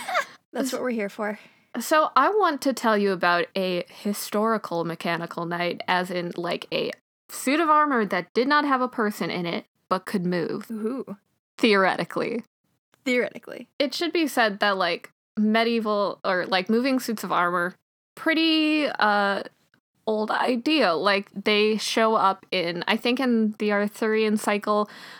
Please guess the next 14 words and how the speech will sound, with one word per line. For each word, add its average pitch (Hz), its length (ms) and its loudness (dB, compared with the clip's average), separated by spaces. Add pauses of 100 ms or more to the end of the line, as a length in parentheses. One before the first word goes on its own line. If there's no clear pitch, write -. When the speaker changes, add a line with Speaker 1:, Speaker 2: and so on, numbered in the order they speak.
(160)
Speaker 2:
um, 196 200 2
in 196 260 0
one 196 160 2
Speaker 1:
Uh-huh. 208 220 2
Speaker 2:
of 202 60 -10
the 185 340 0
Morte 196 320 0
d'Arthur 190 380 -2
stories, 214 560 0
there 185 220 0
is 190 280 -4
a 196 380 -6 (220)
enemy 208 440 4
who 190 400 -2